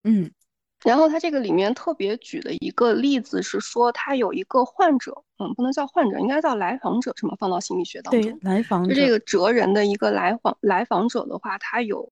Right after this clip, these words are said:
Speaker 2: 脸红恐惧症或脸红综合症的这样的一个症状，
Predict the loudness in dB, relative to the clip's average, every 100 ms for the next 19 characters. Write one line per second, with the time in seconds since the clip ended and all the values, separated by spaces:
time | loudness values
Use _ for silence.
0 | _ _ _ 0 0 0 2 2 2 -2
1 | -2 -2 0 0 0 -2 -4 -2 0 2
2 | 2 2 2 0 0 0 -2 -6 -6 -4
3 | -2 -2 -2 -2 0 0 -2 -8